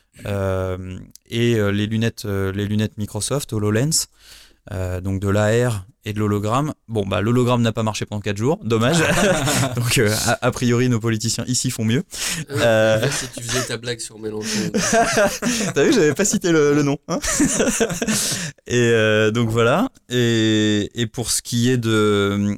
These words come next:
Speaker 1: des lunettes, par contre, euh, HoloLens fait quand même assez fort. C'est cher. Voilà,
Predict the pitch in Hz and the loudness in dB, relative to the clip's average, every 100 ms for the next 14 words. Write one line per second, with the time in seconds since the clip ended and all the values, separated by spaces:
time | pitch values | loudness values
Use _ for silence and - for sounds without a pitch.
0 | - 117 123 117 127 - - 107 - 113 | -6 -2 0 2 2 -2 -8 -10 -6 -8
1 | - - 107 104 101 98 - 110 110 113 | -8 -10 -4 -2 0 -2 -2 0 2 2
2 | 127 - 113 - 110 117 113 110 - 104 | 0 -2 -6 -4 -2 -2 -4 -4 -4 -6
3 | - 92 - - _ _ _ _ _ - | -8 -10 -14 -18 _ _ _ _ _ -2
4 | - 131 110 98 - _ _ _ _ 104 | 0 2 0 -4 -10 _ _ _ _ -12
5 | 90 | -12